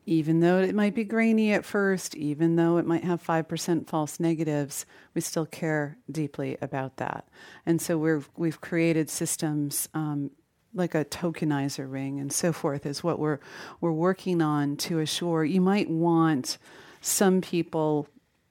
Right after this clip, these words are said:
your spouse, some, your friends to, to, your kids to have information about you, but not everybody. And there might be these, these, these rings. And to f-, answer the other questions about regulatory, we're using near infrared light and ultrasound at levels that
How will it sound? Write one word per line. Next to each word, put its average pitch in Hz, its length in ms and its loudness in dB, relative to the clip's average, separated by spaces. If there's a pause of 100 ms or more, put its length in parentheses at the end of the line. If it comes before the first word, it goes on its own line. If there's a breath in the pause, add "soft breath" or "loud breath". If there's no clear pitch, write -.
(140)
your 156 320 -4 (240)
spouse, 147 560 2
some, 160 500 0
your 143 140 -4
friends 156 520 2
to, 156 300 0
to, - 260 -10 (380)
your 139 180 -14 (140)
kids 160 420 2
to 175 100 -6
have 156 220 0
information 151 600 0
about 139 300 -2
you, 147 100 -2
but 139 200 -4
not 147 200 0
everybody. 156 640 0 (360 loud breath)
And 156 120 -2
there 151 100 2
might 147 220 0
be 151 140 -2
these, 139 480 -4
these, - 320 -8 (140)
these 135 320 -8
rings. 139 400 -4
And 170 220 -2
to 202 100 -4
f-, - 140 -10
answer 196 280 0
the 180 80 0
other 165 140 0
questions 165 400 -4
about 151 200 -2
regulatory, 156 920 -2 (440 loud breath)
we're 311 80 8
using 196 360 8
near 151 220 2
infrared 143 480 -2
light 139 320 -2
and 135 100 -2
ultrasound 147 840 -2
at - 200 -6
levels 135 540 -4
that 131 500 -4